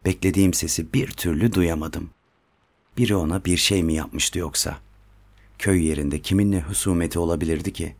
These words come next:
İyi şeyler düşünmeye çalışarak annemin mezarına gittim.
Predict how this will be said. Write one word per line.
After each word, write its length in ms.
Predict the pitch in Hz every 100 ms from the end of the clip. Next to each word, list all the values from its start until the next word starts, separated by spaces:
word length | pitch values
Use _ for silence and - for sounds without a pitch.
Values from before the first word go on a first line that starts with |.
| - - _ _ -
İyi 140 | 113
şeyler 480 | 110 - 90 85 80
düşünmeye 460 | 82 - 87 82 85
çalışarak 640 | 90 90 - 95 76 - _ _ -
annemin 460 | 117 120 80 113 131
mezarına 500 | 113 98 95 82 82
gittim. 420 | 80 - 87